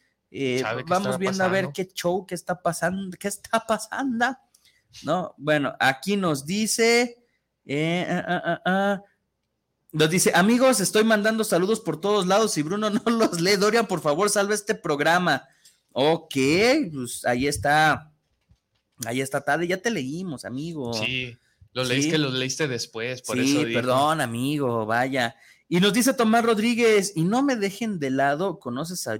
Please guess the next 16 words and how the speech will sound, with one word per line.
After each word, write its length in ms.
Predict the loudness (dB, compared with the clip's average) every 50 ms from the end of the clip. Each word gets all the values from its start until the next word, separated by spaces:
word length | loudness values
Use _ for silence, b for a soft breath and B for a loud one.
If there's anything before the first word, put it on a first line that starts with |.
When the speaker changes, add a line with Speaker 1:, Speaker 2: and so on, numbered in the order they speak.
| -6 -6
Speaker 1:
Joe 260 | -4 -2 -2 -2 -2
Black?" 400 | -4 -4 0 0 2 0 0 -2 -8
Uh, 220 | -10 -8 -8 -8 -6
buen 200 | -6 -6 -6 -6
película, 560 | -10 -10 -10 -10 -10 -10 _ -6 -4 -2 -2 -2
no, 140 | -2 -2
no, 160 | 0 0 0 0
no, 160 | 0 0 2
no. 560 | 2 2 2 4 2 2 2 2 0 0 b b b b b b b
Una 220 | -2 0 2 4 4
muerte 360 | 4 4 2 2 0 0 -2
moderna 600 | -2 0 -2 0 0 2 0 2 2 2 0 0 0
y 100 | 0 0
muy 280 | 0 0 0 0 2 0
a 60 | 0
toda 680 | -2 _ _ 0 2 4 4 6 4 2 0 -2 -6